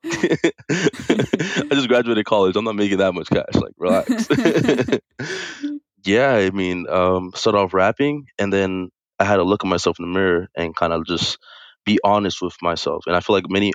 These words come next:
Speaker 1: a lot of artists should do this as well. Look at, w-, look at yourself in the mirror and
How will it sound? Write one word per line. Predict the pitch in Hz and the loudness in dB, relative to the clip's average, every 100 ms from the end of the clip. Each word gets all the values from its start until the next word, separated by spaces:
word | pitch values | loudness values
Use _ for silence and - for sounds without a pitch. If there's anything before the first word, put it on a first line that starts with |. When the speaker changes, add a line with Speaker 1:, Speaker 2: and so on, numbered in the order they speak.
| - | 2
Speaker 1:
a | |
lot | 92 107 | 2 2
of | 110 | 2
artists | 104 101 - | 0 0 -2
should | 85 | -2
do | 92 | -2
this | 85 - | -2 -4
as | 80 | -4
well. | 87 78 73 - - _ - | -2 -2 -4 -14 -20 _ -2
Look | 123 | 0
at, | 147 | 0
w-, | 101 101 | -2 0
look | 113 139 | 0 0
at | 160 | 0
yourself | 143 143 | 0 0
in | 120 | 0
the | 110 | 0
mirror | 123 95 87 | 2 2 2
and | 90 90 90 87 | 0 0 0 -6